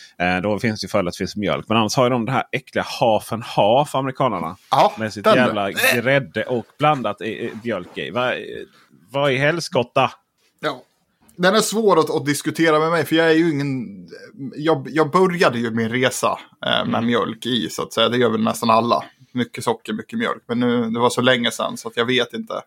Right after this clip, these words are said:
Speaker 2: ens. Jag bara föreställer mig att det blir, half and half blir dubbelt så äckligt.
Speaker 1: Ja, ja, men det, det är tokigt. Det, det är verkligen tokigt där. Eh, och, eh, finns en historia där vi,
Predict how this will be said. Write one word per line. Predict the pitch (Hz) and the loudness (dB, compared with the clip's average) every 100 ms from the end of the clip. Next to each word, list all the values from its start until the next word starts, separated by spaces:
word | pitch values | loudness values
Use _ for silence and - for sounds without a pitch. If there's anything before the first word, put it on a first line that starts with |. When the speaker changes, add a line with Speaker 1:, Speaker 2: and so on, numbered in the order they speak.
| - | -12
Speaker 2:
ens. | 101 - - - _ _ _ _ | -14 -12 -16 -18 _ _ _ _
Jag | 123 | -8
bara | 120 117 117 113 | 0 2 2 2
föreställer | 131 127 - 127 117 | 2 2 4 2 4
mig | 117 | 2
att | 117 | 0
det | |
blir, | 120 120 117 - _ _ | 0 2 0 -4 _ _
half | 151 147 143 | 2 4 4
and | 139 | 4
half | 151 - | 4 2
blir | 127 127 120 | 2 4 4
dubbelt | 123 135 131 120 113 - | 2 2 2 2 0 -2
så | 135 | -2
äckligt. | 127 - 120 - - - _ _ _ _ | -2 -2 -4 -4 -12 -20 _ _ _ _
Speaker 1:
Ja, | 104 113 117 120 120 107 | -2 2 4 4 2 -2
ja, | - 120 | -4 -4
men | 123 120 113 - | -4 -6 -6 -8
det, | - 117 113 110 101 120 | 0 2 4 2 0 0
det | 117 | 2
är | 101 | 0
tokigt. | - 117 120 85 - | 0 -2 -2 -8 -2
Det, | 101 98 _ | 0 0 _
det | - | -2
är | 98 | 0
verkligen | 98 101 90 78 | 2 0 -4 -6
tokigt | 104 - 82 | -8 -6 -2
där. | 104 90 87 - - - - - | 0 0 -2 -6 -18 -16 -16 -8
Eh, | - 87 90 85 85 78 | 0 2 4 2 2 0
och, | 85 80 - | -2 -6 -4
eh, | 87 82 80 78 76 50 50 50 127 - - _ | -2 0 0 -2 -2 -8 -10 -14 -20 -20 -20 _
finns | - 98 92 | -2 -2 0
en | 92 | -2
historia | 98 90 - 98 90 90 90 | -2 -2 0 2 2 2 4
där | 90 | 2
vi, | 87 92 90 87 87 | 2 2 2 0 0